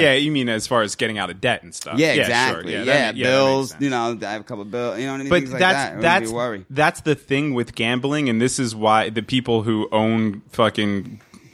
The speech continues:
Speaker 1: um, gambling parlors, I guess, because we're in the fucking Wild West <laughs> of the sixteen hundred. What are they called?
Speaker 2: <laughs>
Speaker 1: Gambling establishments? Casinos?
Speaker 2: Casinos, yeah,
Speaker 1: People,
Speaker 2: like, what are you
Speaker 1: Jesus
Speaker 2: talking about?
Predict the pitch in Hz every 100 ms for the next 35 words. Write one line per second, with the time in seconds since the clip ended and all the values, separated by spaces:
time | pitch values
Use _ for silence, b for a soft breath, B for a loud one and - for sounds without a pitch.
0 | - 104 101 92 95 98 110 131 127 -
1 | 143 147 156 147 151 151 156 - 147 156
2 | 143 143 143 139 139 - 143 147 139 135
3 | 123 117 127 131 127 127 156 - 151 156
4 | 147 - 143 - 135 - 123 131 143 -
5 | B 139 165 175 285 262 113 156 B -
6 | 127 131 143 151 156 - 147 151 151 175
7 | 170 - 151 175 175 190 156 202 233 175
8 | 123 123 160 - 165 156 147 220 196 170
9 | 190 151 123